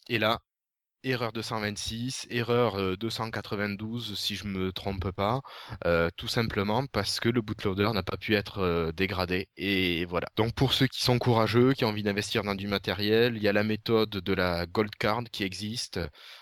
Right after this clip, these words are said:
euh, voilà, vous trouverez ça sur le site de H T C Dev ou sur le site de X D A, voilà, ou sur le forum, euh, de Lifestyle. Euh, on vous mettra le lien si vous voulez. Voilà, voilà. Mais bon, faites bien gaffe, surtout à pas essayer de mettre une rom custom avec le bootloader cinq point douze.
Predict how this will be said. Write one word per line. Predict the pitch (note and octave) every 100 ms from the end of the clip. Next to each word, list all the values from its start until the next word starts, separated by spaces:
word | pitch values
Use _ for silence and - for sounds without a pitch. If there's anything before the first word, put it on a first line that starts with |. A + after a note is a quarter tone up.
| -
euh, | D#2 D#2 D2 C2+
voilà, | D2+ D#2+ D#2
vous | E2+
trouverez | - - F#2 F#2
ça | - F#2+
sur | - F2
le | E2+
site | - F#2+
de | F#2+
H | - -
T | F#2
C | -
Dev | F2+ F#2 G2 G2 F#2
ou | F2+
sur | F#2 F#2
le | F2+
site | D#2+ F#2+
de | F#2 F#2
X | F2
D | - F#2
A, | F2 G#2+ A#2+ - - _ F2
voilà, | F2 E2+ F#2+
ou |
sur | - - F#2+
le | F2+ E2+ E2
forum, | - G2 F2 F#2 F2
euh, | E2 D#2 D2 - _ _ _ -
de | F2+
Lifestyle. | - - F2 F2+ G2 D#2+
Euh, | D2 D2+ - -
on | E2+
vous | F2
mettra | F2 - F#2+
le | F#2+
lien | F#2 G2
si | -
vous | F2+ F2+
voulez. | F2 E2 -
Voilà, | F#2+ F#2+
voilà. | F#2+ F#2+ F2+
Mais | G#2 A#2+
bon, | C3 B2
faites | - A#2
bien | A#2+ A2+
gaffe, | A2+ A#2
surtout | - B2 - A#2+
à |
pas | -
essayer | A2 B2
de | A2
mettre | G#2+ -
une | G#2
rom | G2 G#2
custom | G2+ - - A#2 G#2
avec | F#2 G2+ -
le | F#2
bootloader | F#2 - G2 G2+
cinq | - G2
point | F2+ F#2+
douze. | E2+ E2+